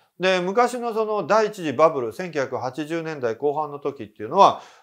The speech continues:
もう毎日いろんな店できてました。洋食屋さんが多かったわけですよ。イタリアンとかフレンチとか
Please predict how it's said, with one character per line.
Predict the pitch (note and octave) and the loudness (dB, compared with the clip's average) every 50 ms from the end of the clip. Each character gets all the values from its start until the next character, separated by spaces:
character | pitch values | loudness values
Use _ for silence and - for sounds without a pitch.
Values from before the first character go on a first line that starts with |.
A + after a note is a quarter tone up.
| _ _ | _ _
も | - D#3+ E3 | -4 -2 0
う | |
毎 | D3 F3 G#3 A3+ | 2 2 2 2
日 | G#3+ G#3 A3 G#3 | 0 -2 0 2
い | |
ろ | G3+ G3+ | 2 2
ん | G3 | 0
な | G3+ | 0
店 | G3+ G3 F#3+ G#3 F#3+ | -4 -2 0 0 2
で | D3+ F3 F3+ | 2 0 -2
き | - | -2
て | F#3+ D#3+ | -4 -4
ま | C#3+ C3 A#2+ | -4 -4 -4
し | - | -4
た。 | A#2 | -2
洋 | A2+ C#3+ G3 B3 A#3+ | 2 4 4 4 4
食 | C4 C#4 B3+ C4+ | 2 -2 0 0
屋 | C4 B3 | 2 2
さ | A#3+ A#3+ A#3 | 2 2 4
ん | A3+ | 4
が | A3+ | 4
多 | A3+ G3+ | 4 6
か | F3 C#3+ | 4 4
っ | - | 4
た | A#2+ | 2
わ | G#2+ G2+ | -2 -2
け | A2 G2 | -4 -8
で | - | -10
す | G#2 | -12
よ。 | G#2 | -14
イ | A2 A2 | -8 -4
タ | - B2 A#2+ | -2 -2 -2
リ | A#2 A#2 | -2 -4
ア | A2 G#2 G#2 | -4 -6 -8
ン | G2+ | -8
と | - A#2 | -8 -6
か | G#2+ A2+ G#2+ | -4 -4 -4
フ | - A#2 | -4 -6
レ | A#2+ A#2+ B2 | -6 -6 -8
ン | A#2 G#2 | -10 -16
チ | - - | -16 -16
と | - A2+ | -12 -6
か | G2+ A#2 G#2+ G#2 | -4 -4 -4 -4